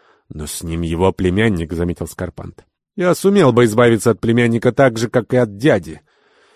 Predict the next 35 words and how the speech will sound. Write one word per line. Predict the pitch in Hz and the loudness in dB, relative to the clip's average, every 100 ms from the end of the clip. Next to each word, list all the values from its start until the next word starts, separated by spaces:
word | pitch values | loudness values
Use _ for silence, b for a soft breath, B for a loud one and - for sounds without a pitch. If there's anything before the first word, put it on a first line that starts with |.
| _ | _
«Нет, | 85 78 73 - | -14 -12 -14 -10
нет, | 90 113 117 - | -2 2 2 0
никаких | 110 110 117 135 - | -4 -2 0 -2 -2
ссор, | - 113 90 | 0 0 0
никакого | 113 131 117 147 139 | -4 -2 2 4 2
шума», | - 170 123 | 0 0 0
продолжал | 90 92 87 82 87 | 0 -4 -4 -4 -6
настаивать | 80 80 - 85 80 | -6 -8 -10 -10 -12
Скарпант. | - 87 85 82 82 _ | -12 -14 -14 -16 -16 _
«Поверьте | 95 85 85 113 107 - | -6 -6 0 2 2 -2
мне, | 101 110 104 | -4 -2 0
господин | 101 - 131 147 | 0 0 2 2
Сафар, | 113 120 - 101 - _ _ _ _ | 2 -2 -2 -6 -10 _ _ _ _
этот | - 95 - | -12 -12 -6
Керабан | 107 95 92 110 104 | -2 0 2 0 0
не | 101 | -4
должен | 92 107 107 113 107 104 | -4 0 0 0 -2 0
даже | 104 101 104 | 0 0 -2
заподозрить, | 95 107 104 95 147 98 95 | -2 -2 -2 2 2 2 -6
что | - 90 | -8 -8
вы | 80 | -8
здесь. | 76 78 - B B B B | -10 -14 -14 B B B B
Пусть | - 151 151 | 2 4 4
он | 156 | 4
не | 165 | 2
знает, | 120 170 117 92 | 2 2 2 0
что | - - 92 | -4 -2 -2
это | 101 98 101 87 | 0 -2 -2 0
для | 104 | 0
вас | 135 104 - | 0 -2 -4
Ерхут | 87 82 - 82 | -8 -6 -10 -8
похитил | 95 - 92 87 | -8 -6 -8 -6
дочь | 95 87 | -6 -6
банкира | 90 104 - 95 | -6 -6 -6 -8
Селима, | - 123 95 73 | -4 -4 -4 -8